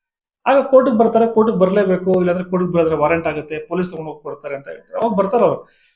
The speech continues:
ಬಂದ್ ನಿಂತ್ಕೊಂಡು, "ನೀನ್ ಜಾಗ ನೋಡಿದ್ಯಾ?" ಅಂದಾಗ ಪಾಪ ಆ, ಆ ಕೊಲೆಯಾಗಿ ಜಾಗನೋ ಅಥವಾ ಮನೇಲಿ ಇರುವಂತ ಕೋಣೆನೋ ಏನೂ ಗೊತ್ತಿರಲ್ಲ ಅವ್ರಿಗೆ.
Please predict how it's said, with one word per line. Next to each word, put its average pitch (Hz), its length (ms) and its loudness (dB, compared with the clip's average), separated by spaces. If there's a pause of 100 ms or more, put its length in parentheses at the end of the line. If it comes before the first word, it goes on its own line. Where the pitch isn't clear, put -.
(160)
ಬಂದ್ 226 120 8
ನಿಂತ್ಕೊಂಡು, 233 360 4
"ನೀನ್ 202 140 2
ಜಾಗ 180 180 4
ನೋಡಿದ್ಯಾ?" 185 380 4
ಅಂದಾಗ 170 200 2
ಪಾಪ 180 220 0 (460)
ಆ, 170 40 -4
ಆ 180 380 -6 (180)
ಕೊಲೆಯಾಗಿ 202 340 2
ಜಾಗನೋ 160 400 2
ಅಥವಾ 156 220 0
ಮನೇಲಿ 160 680 0 (320)
ಇರುವಂತ 185 340 4
ಕೋಣೆನೋ 190 500 4
ಏನೂ 247 180 6
ಗೊತ್ತಿರಲ್ಲ 240 320 6
ಅವ್ರಿಗೆ. - 540 -2